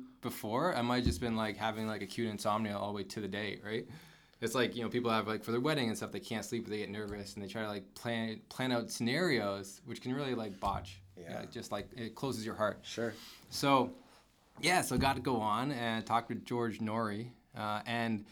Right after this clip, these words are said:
Speaker 1: it went really well. Like, and I think a lot of people felt acknowledged through that. They felt that their own experiences were heard. And it's very difficult when people have so many different views of their dreams to not, you know, isolate any one of them. And so I think I did a good job at that.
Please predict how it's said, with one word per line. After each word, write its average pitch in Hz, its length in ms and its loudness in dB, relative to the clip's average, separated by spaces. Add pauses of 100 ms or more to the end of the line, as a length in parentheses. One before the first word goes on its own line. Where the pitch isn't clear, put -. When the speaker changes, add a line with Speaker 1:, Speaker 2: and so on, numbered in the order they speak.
(140)
Speaker 1:
it 170 120 2
went 208 240 -2
really 143 280 10
well. 147 340 6 (320)
Like, 120 300 2
and 120 120 4
I 131 140 4
think 151 300 -2
a 127 40 2
lot 120 300 6
of 156 140 -4
people 123 720 0
felt 117 380 -2
acknowledged 107 720 -2
through 143 260 -2
that. 143 360 0
They 107 160 0
felt 113 240 -2
that 107 80 -4
their 110 140 -2
own 117 120 0
experiences 117 540 -4
were 104 100 -6
heard. 127 420 -2 (480)
And 127 120 2
it's 127 80 4
very 165 180 4
difficult 151 320 2
when 110 80 0
people 120 200 -2
have 113 160 0
so - 160 -2
many 127 120 4
different 113 260 0
views 120 240 2
of 131 100 0
their 101 100 -2
dreams 98 540 -4
to 113 100 -6
not, 110 520 2 (200)
you 110 100 -6
know, 110 80 -4
isolate 110 400 -2
any 104 160 -4
one 101 160 -2
of 120 120 -4
them. 95 260 -4
And 104 120 -8
so 127 80 -4
I 127 80 0
think 151 140 -2
I 131 40 -2
did 123 120 -4
a 110 60 -4
good 104 120 -6
job 101 260 -2
at 107 100 -8
that. 101 280 -4